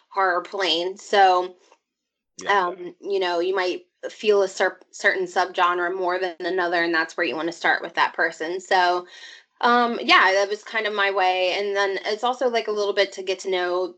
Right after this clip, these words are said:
Speaker 1: uh, not only the books and, you know, the type of writer they are, but just the kind of little fun tidbits about them too,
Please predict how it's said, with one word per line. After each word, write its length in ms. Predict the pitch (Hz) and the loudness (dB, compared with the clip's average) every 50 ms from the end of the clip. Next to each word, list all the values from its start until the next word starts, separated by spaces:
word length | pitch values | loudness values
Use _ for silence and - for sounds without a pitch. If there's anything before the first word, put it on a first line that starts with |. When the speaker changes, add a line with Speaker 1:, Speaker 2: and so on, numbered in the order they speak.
| - - | -6 -4
Speaker 1:
uh, 360 | 175 170 165 165 156 156 - - | -4 -2 -2 -2 -2 -2 -4 -2
not 300 | 202 214 208 196 202 208 | 2 2 4 4 4 2
only 180 | 202 185 180 | 0 -2 -4
the 100 | 180 190 | -6 -4
books 460 | 180 185 180 175 175 - - - - | -2 0 0 0 -2 -4 -10 -16 -10
and, 480 | - - 190 185 180 180 175 - 175 - | -6 -2 -2 0 0 0 -2 -4 -6 -6
you 140 | 190 196 190 | -4 -2 0
know, 120 | 175 175 | 0 0
the 60 | 180 175 | -2 -4
type 220 | - - 190 180 | -2 -2 -2 0
of 100 | 185 175 | 0 2
writer 320 | 175 175 175 175 180 175 175 | 2 4 4 4 4 2 2
they 140 | 180 175 175 | 2 2 4
are, 280 | 170 170 175 160 165 165 | 4 6 4 4 4 4
but 240 | 196 190 185 180 - | 4 4 4 2 0
just 160 | 381 392 - | -4 -4 -4
the 80 | 453 | -4
kind 220 | - - 330 302 262 | -2 0 2 2 2
of 80 | 233 | 2
little 440 | 220 214 202 202 202 196 - - - _ _ _ _ _ _ _ - _ | 2 4 4 4 4 2 0 -2 -6 _ _ _ _ _ _ _ -12 _
fun 500 | - 208 202 196 196 196 196 190 185 165 - | 0 0 0 0 0 -2 -2 -4 -4 -6 -8
tidbits 380 | - 220 190 180 - - - | -8 -4 -2 -2 -2 -2 -6
about 360 | - 180 175 165 165 165 165 - | -6 0 2 2 2 2 0 -2
them 300 | 190 180 175 175 170 170 | -2 -2 0 -2 -4 -6
too, 640 | - - 214 180 175 170 170 170 170 170 170 - | -6 -4 -2 -2 0 0 0 0 0 0 -2 -4